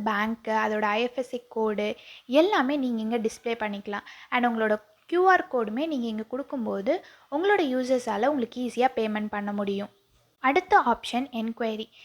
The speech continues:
என்கொயரி மேனேஜ்மெண்ட்ல உங்க வெப்சைட் மூலியமா யாராவது உங்களுக்கு என்கொயரி கொடுத்திருந்தாங்கன்னா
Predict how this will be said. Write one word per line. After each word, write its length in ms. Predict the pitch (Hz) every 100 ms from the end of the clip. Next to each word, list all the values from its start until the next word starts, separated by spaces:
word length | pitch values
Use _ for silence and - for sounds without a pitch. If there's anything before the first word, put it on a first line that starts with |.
| -
என்கொயரி 420 | 269 330 415 415 370
மேனேஜ்மெண்ட்ல 640 | 269 220 208 208 196 208 233
உங்க 280 | 233 226
வெப்சைட் 420 | 220 220 - 370 339
மூலியமா 420 | 226 208 202 226
யாராவது 360 | 226 208 240 311
உங்களுக்கு 340 | 269 220 220
என்கொயரி 320 | 233 277 349 320
கொடுத்திருந்தாங்கன்னா 680 | 220 - 208 196 190 202